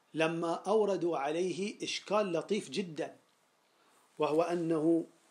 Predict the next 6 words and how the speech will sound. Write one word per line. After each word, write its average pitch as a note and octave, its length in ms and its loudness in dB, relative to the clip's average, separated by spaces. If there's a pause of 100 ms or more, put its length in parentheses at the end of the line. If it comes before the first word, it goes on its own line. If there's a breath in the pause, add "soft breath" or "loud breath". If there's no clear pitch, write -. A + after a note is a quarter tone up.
(520 loud breath)
يا D3+ 200 6
أيها E3 260 2
السيد D#3 580 0 (140)
الحيدري، F3+ 720 2 (220)
إذا C3+ 220 -8 (140)
قلت - 540 -2